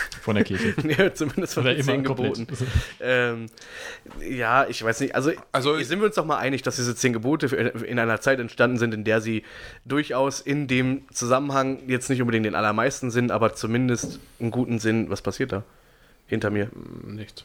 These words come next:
Speaker 2: Ach so. Ähm, du gucktest so. Ähm, in, in der sie irgendwie Sinn ergeben haben, aber mittlerweile müssen wir ehrlich mal sagen, gewisse Dinge sind in Ordnung,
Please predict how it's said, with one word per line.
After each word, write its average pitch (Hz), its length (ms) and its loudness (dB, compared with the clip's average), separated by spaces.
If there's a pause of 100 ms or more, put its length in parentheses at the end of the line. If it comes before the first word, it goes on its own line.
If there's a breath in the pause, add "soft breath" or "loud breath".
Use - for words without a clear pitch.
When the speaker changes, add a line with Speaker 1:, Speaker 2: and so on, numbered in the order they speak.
Speaker 2:
Ach - 60 -2
so. - 200 0 (480 loud breath)
Ähm, 117 300 2
du - 80 -8
gucktest - 360 -4
so. - 120 -2 (500 loud breath)
Ähm, 117 360 0
in, 110 180 -6
in 117 220 -6
der 120 160 4
sie 117 200 -2
irgendwie 113 280 -2
Sinn 143 100 -2
ergeben 123 380 0
haben, 110 500 2
aber 104 460 2
mittlerweile 104 560 0
müssen 107 280 -2
wir 101 140 4
ehrlich 107 240 0
mal 101 140 0
sagen, 107 480 2 (180)
gewisse 127 320 0
Dinge 120 220 2
sind 110 160 -2
in 107 100 -8
Ordnung, 165 500 0